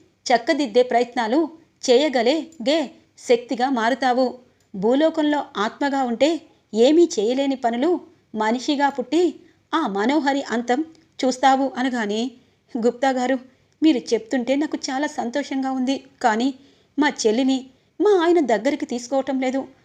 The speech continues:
అప్పుడు నేను తన కడుపున బిడ్డగా ఎలా పుడతాను?" అనగానే, "లేదు బాలిక, ఎప్పుడు ఏం చెయ్యాలి అన్నది ఆ భగవంతుడు ఎప్పుడో రాస్తాడు. రేపు పౌర్ణమి, పౌర్ణమి రోజు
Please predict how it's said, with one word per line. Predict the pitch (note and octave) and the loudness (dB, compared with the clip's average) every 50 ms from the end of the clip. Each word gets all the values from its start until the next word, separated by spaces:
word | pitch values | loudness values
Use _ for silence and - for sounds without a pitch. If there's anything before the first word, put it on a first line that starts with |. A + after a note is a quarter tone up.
| _ _ _ _ - | _ _ _ _ -6
అప్పుడు | E4 E4 E4+ F#4 C#4+ | -4 -2 0 2 2
నేను | A3+ A3+ A#3+ C#4+ D4+ D#4 | 2 2 0 0 0 0
తన | - D4+ C#4+ | -2 -2 -4
కడుపున | C#4 - A#3+ A#3 C4 - D4 C4 C#4 D#4 D4 - - _ _ _ - | -2 0 0 -2 0 0 -2 0 0 -2 -4 -8 -14 _ _ _ -4
బిడ్డగా | G#3 C#4 D#4+ F4 F#4+ F#4 F#4 G4 | -2 -2 0 0 0 0 0 0
ఎలా | E4 A#3+ A3 C4 | -2 -2 0 -2
పుడతాను?" | D4 - D4+ C#4+ - C#4 C4 C4 C4 C4 C#4 - - | -2 -2 -4 -4 -2 -2 0 0 -2 -4 -6 -8 -6
అనగానే, | A#3 B3+ C4 A#3+ A#3+ G3+ F#3+ G3 G#3+ A#3+ C4+ - _ _ _ _ _ _ - | -4 -4 -2 -2 -4 -4 -2 -2 -2 -4 -4 -6 _ _ _ _ _ _ 0
"లేదు | A3+ A#3 A#3+ B3+ A#3+ C4 | 4 6 6 6 4 2
బాలిక, | G#3+ A3+ A3 A#3 A#3+ A#3+ C4 B3 A#3+ A#3+ - - _ _ _ _ - A3 | 2 4 4 2 2 2 0 0 0 -2 -12 -20 _ _ _ _ 0 2
ఎప్పుడు | A#3 A#3+ A#3+ - E4 E4 | 2 2 2 2 0 0
ఏం | D4 G#3+ F#3+ G3+ A#3 C#4+ D4+ D4+ - A3+ | 0 0 0 0 0 0 -2 -2 -2 -4
చెయ్యాలి | G#3+ A#3 C#4 C#4+ C#4 C4 C4 B3+ | -2 0 0 -2 -2 -2 -2 -2
అన్నది | A#3+ A#3+ A#3 A3 D4+ E4+ D#4+ - - - _ - - | -4 -4 -2 0 0 0 0 -4 -10 -20 _ -4 -2
ఆ | C#4 B3 | -2 -2
భగవంతుడు | F3+ G3 G#3 G#3 C4 C#4 C4+ A#3+ A#3+ B3+ C4 | 0 0 0 0 0 -2 -4 -4 -6 -4 -2
ఎప్పుడో | A#3 G3+ G#3 G#3 - B3+ C4+ | -2 -2 -4 -2 -2 -2 0
రాస్తాడు. | B3+ A#3+ A#3 A#3 - - B3 A#3+ B3 B3 B3 - _ _ _ _ _ - | 0 0 -2 -4 -2 -2 -2 0 0 -2 -2 -6 _ _ _ _ _ 0
రేపు | A3 A#3+ A#3 - G#3+ | 2 2 2 0 -2
పౌర్ణమి, | G3+ - G#3 G3+ G3+ A#3 A#3+ C4 B3 B3 B3 A#3 - - _ _ _ _ _ - | -4 -2 0 0 0 0 0 0 -2 -2 -4 -6 -8 -14 _ _ _ _ _ 2
పౌర్ణమి | B3 A#3 B3+ D#4 D#4+ F#4+ F#4 F4 | 4 4 6 6 4 4 4 2
రోజు | C#4 C4+ A#3+ A#3 - A3+ A#3+ C#4+ | 2 2 0 2 0 0 0 -2